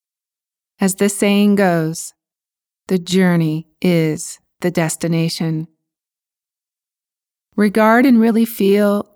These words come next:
every single moment as an individual experience. Let go of any idea that life is taking you somewhere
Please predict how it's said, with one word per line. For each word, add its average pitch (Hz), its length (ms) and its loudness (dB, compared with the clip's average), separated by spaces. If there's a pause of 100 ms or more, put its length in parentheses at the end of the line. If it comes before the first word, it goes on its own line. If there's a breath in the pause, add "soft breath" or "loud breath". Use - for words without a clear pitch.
every 233 460 2
single 226 380 0
moment 165 600 -2 (320)
as 196 140 0
an 196 220 0
individual 196 720 0
experience. 175 1080 -6 (1500)
Let 233 260 0
go 226 280 2
of 214 140 0
any 220 260 2
idea 202 580 0
that 196 200 -6
life 190 540 0
is 190 140 -4
taking 220 460 0
you 185 160 2
somewhere 165 760 -4